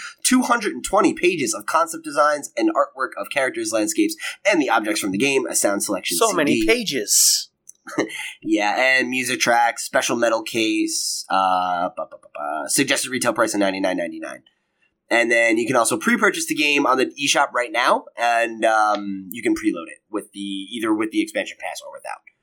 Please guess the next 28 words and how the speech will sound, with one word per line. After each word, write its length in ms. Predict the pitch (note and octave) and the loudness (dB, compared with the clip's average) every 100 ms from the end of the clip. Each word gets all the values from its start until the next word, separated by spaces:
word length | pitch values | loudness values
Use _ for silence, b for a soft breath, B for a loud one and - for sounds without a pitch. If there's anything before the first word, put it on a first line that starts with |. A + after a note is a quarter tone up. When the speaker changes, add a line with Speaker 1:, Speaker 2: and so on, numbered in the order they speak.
| _ _ - | _ _ -12
Speaker 1:
So 340 | - E2+ D#2+ _ _ _ _ _ | -4 -4 -4 _ _ _ _ _
we 160 | G#2+ B2 | -4 -2
will, 260 | A#2 A2+ | 2 4
uh, 200 | A2 G#2+ | 6 4
link 260 | C3 D3 D3 | 4 0 0
to 60 | C#3+ | -2
where 120 | C3+ | 0
you 120 | B2+ | 2
guys 160 | B2+ A#2 | 2 2
can 140 | A#2+ | -2
do 140 | B2+ C3 | 0 4
all 100 | A#2+ | 4
that 140 | A2+ | 2
stuff 200 | - A2+ | 0 -2
if 80 | G#2+ | -2
you're 140 | G#2 | -6
interested 380 | A2 A2 G#2+ G#2+ | -6 -6 -4 -2
in 80 | G2+ | 0
Xenoblade 420 | G#2 G#2 G2+ G2 | -2 0 -2 -2
Chronicles 500 | - G#2 G2 G2 - | -2 -4 -4 -8 -6
two. 360 | - C3+ D3 - _ _ _ _ | -2 -2 -4 -10 _ _ _ _
Um, 640 | G#2+ A#2 A#2 A#2 A#2 A2 - _ - | 2 2 4 0 -6 -16 -20 _ -4
so 120 | G3+ A3+ | 2 2
Andy, 240 | G3 B2 - | 2 0 2
as, 360 | D3+ D#3+ D#3 - | 2 2 -2 -2
as 160 | C#3+ D3 | 2 4
our 180 | D3 C#3+ | 4 2
resident, 600 | C3 B2+ C3 B2+ A#2 | -2 -2 0 0 -2